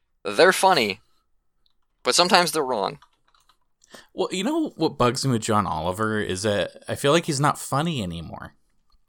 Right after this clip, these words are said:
Speaker 2: People will, I, I know he still does jokes,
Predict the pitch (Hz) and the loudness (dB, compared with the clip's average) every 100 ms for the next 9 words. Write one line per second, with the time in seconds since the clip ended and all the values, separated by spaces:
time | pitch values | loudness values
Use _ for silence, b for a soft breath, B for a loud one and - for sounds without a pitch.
0 | _ _ _ _ _ _ 143 147 160 139 | _ _ _ _ _ _ -4 0 2 2
1 | 117 - 117 117 135 147 156 135 - 143 | -2 -2 0 2 4 4 2 -2 -4 -2
2 | 120 113 - - 101 113 - - | 0 -2 -4 -6 -4 -6 -6 -10